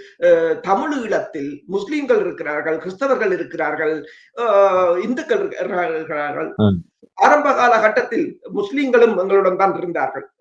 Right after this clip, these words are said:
Speaker 1: போராட்டத்தில் தான் இருந்தார்கள். பின்னர் இலங்கை அரசும் இஸ்ரேல் அரசும் மேற்கொண்ட சதி நடவடிக்கையால் ஒரு கட்டத்தில் நாங்கள் பிரிந்து இயங்க வேண்டிய நிலை ஏற்பட்டதே தவிர,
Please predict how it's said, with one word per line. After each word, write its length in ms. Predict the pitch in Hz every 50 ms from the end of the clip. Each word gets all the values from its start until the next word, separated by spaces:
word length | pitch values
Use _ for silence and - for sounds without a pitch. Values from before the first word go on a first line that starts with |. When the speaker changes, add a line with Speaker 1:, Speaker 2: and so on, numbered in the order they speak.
| -
Speaker 1:
போராட்டத்தில் 560 | - 196 202 202 196 196 190 180 - 185 165 -
தான் 160 | 185 175 165 156
இருந்தார்கள். 480 | 175 185 180 156 135 - - - - _ _ _ _ _ _ _ _ -
பின்னர் 300 | 214 226 254 277 269 196
இலங்கை 400 | 196 202 226 277 285 302 294 277 247
அரசும் 440 | 220 220 226 240 226 - 240 240 - 175
இஸ்ரேல் 420 | 185 208 202 - 226 226 226 220
அரசும் 340 | 196 190 214 220 220 240 214
மேற்கொண்ட 480 | 208 208 208 208 208 208 196 185 185 175
சதி 220 | 180 175 180 190
நடவடிக்கையால் 880 | 180 175 175 196 196 196 196 196 185 - 180 180 180 180 190 196 185 190
ஒரு 220 | - 190 185 196 190 156 -
கட்டத்தில் 440 | - 180 175 - 240 226 - 240 208
நாங்கள் 280 | 208 190 185 170 160
பிரிந்து 380 | - - 196 226 247 262 247 220
இயங்க 300 | 180 185 247 262 262 254 233
வேண்டிய 320 | 214 220 214 196 196 180
நிலை 220 | 165 180 196 196 170 160
ஏற்பட்டதே 480 | 196 214 208 - 214 - 185 165 160 151
தவிர, 380 | - 160 156 151 151 196 196